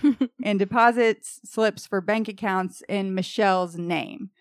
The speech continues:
So he's got stuff in his wife's name, too,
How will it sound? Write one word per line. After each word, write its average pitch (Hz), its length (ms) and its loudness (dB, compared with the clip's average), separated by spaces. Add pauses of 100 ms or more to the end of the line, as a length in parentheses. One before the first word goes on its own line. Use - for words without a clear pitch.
(200)
So 220 140 -2
he's 233 120 -2
got 392 200 0
stuff 262 240 0
in 208 80 -4
his 170 140 -4
wife's 190 360 0
name, 170 380 -4
too, - 500 -8